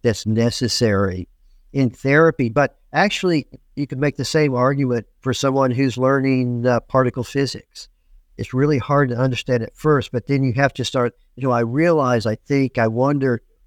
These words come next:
those words, I think, would probably be a, be a predictor of who learns that material better.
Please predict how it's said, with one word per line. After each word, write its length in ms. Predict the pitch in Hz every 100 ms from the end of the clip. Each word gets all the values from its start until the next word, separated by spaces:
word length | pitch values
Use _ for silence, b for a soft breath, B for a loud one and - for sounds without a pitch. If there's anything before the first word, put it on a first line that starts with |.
| _ _ _ _ _
those 340 | 127 143 139
words, 520 | 131 120 135 131 123 104
I 140 | 113
think, 220 | - 123 -
would 160 | 104
probably 280 | - 127 113
be 200 | 107 101
a, 40 | 101 110
be 100 | 104
a 40 |
predictor 600 | - 120 104 127 - 107
of 240 | 101 104 - _ _ _ _
who 440 | 131 147 139 135
learns 520 | 117 120 123 123 117 -
that 260 | 113 - _ -
material 560 | 110 - 127 123 110
better. 360 | 87 87 73 -